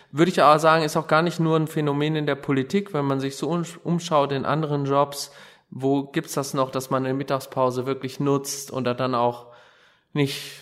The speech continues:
mit Völlegefühl gleich wieder an die Arbeit stürzt. Also Pausen sind, glaub ich, wichtig in, in einem Tagesablauf. So wie ich eben auch zum Beispiel dann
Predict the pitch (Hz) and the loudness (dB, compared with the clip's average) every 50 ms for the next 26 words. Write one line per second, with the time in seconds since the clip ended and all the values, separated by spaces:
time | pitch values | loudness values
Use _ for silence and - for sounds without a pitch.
0 | - - 139 135 135 - - 165 160 151 156 135 139 - - - 156 147 131 147 | -14 -8 -6 -6 -4 0 2 4 6 6 6 4 2 -2 0 4 4 4 4 4
1 | 143 139 135 139 - 147 - 135 123 127 139 139 127 120 139 143 143 143 135 - | 2 2 2 2 0 2 2 4 4 4 2 2 4 6 6 6 6 4 4 2
2 | - - - 147 143 135 135 131 135 - - - - - 127 123 131 123 - - | -2 -6 -2 2 2 2 2 2 -2 -6 -8 -8 -6 -4 -4 -4 -4 -4 -2 2
3 | 127 127 131 131 127 131 127 120 127 123 123 - - 135 123 117 120 117 - - | 4 4 4 2 0 -2 -2 -2 -4 -4 -6 -4 -2 0 0 0 -2 -4 -6 -6
4 | - 135 139 - - 170 160 156 - - - 139 135 139 135 131 - - 135 135 | -6 -8 -6 -6 -6 -6 -6 -6 -8 -12 -8 -6 -6 -6 -6 -8 -10 -8 -8 -8
5 | 135 127 - 131 131 131 131 131 - 131 135 139 143 139 - - - 131 - - | -8 -8 -8 -8 -6 -6 -8 -8 -6 -4 -4 -4 -4 -4 -6 -6 -6 -6 -4 -4
6 | 135 127 127 131 131 131 - - - - _ _ _ _ _ _ _ _ _ _ | -2 -2 0 -2 -4 -6 -10 -20 -20 -20 _ _ _ _ _ _ _ _ _ _
7 | _ _ _ _ _ _ _ - - 147 147 143 160 170 156 170 - - 135 147 | _ _ _ _ _ _ _ -2 2 4 4 6 6 4 4 0 0 0 0 0
8 | 147 143 110 135 135 - - 139 131 127 131 135 135 - 139 135 135 127 131 127 | 2 4 4 2 2 0 -2 2 4 4 4 2 0 -4 -2 0 0 0 0 -2
9 | 127 | -4